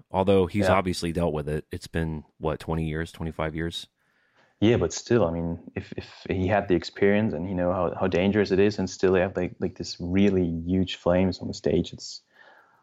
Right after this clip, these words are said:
Speaker 2: wow.
Speaker 1: Yeah, I, I agree.
Speaker 2: Yeah.
Speaker 1: I, I
Speaker 2: Yeah.
Speaker 1: wouldn't, i-, if he, if he was like, "Hey, I'm done with pyro," uh, I would get it. I would, I would understand
Speaker 2: Mm.
Speaker 1: that position for
Speaker 2: Yeah.
Speaker 1: sure.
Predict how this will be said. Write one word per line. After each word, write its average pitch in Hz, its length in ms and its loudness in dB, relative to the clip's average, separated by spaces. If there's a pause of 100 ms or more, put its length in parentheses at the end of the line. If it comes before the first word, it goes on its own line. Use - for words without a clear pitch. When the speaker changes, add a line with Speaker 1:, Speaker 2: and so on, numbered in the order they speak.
Speaker 2:
wow. 80 340 0 (200)
Speaker 1:
Yeah, 85 280 0
I, 92 180 2
I 101 160 0
agree. 92 360 -2
Speaker 2:
Yeah. 85 60 -10 (360)
Speaker 1:
I, - 80 -4 (100)
I 95 100 4
Speaker 2:
Yeah. - 20 8
Speaker 1:
wouldn't, 156 320 2
i-, 123 220 -2 (100)
if 117 180 -2
he, 131 160 -4
if 113 120 -8
he 156 100 -2
was 165 100 -4
like, 113 140 -2
"Hey, 110 280 4
I'm 113 160 0
done 113 160 0
with 92 120 -4
pyro," 76 480 0 (720)
uh, 76 840 0
I 104 80 4
would 101 140 0
get 87 140 2
it. - 220 -6
I 87 100 -2
would, 90 320 -4
I 95 80 0
would 92 120 2
understand 78 360 -2
Speaker 2:
Mm. 101 180 6
Speaker 1:
that 101 80 -8
position 80 420 -8
for - 140 -6
Speaker 2:
Yeah. 98 80 8 (100)
Speaker 1:
sure. 60 160 -4